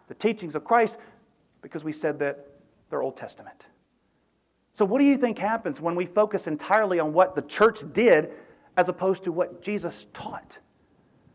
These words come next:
And see, where we went wrong is, is that we tried to find the right pattern to do church in the right way instead of realizing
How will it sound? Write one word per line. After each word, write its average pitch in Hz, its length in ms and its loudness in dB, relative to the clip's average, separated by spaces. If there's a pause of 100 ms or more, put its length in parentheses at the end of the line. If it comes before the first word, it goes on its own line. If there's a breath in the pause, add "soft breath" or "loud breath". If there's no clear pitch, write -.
(440)
And 175 100 -8
see, 220 100 0
where 214 200 6
we 247 160 4
went 240 240 4
wrong 254 300 6
is, 156 200 2
is 165 80 -6
that 180 140 2
we 240 160 0
tried 220 240 4
to 190 80 -2
find 196 280 4
the 156 60 4
right 202 380 4
pattern 208 400 6
to 196 100 -4
do 185 120 2
church 214 340 2
in 180 60 -2
the 151 60 4
right 185 300 6
way 220 320 8 (260 loud breath)
instead 196 300 6
of 151 100 2
realizing 190 540 6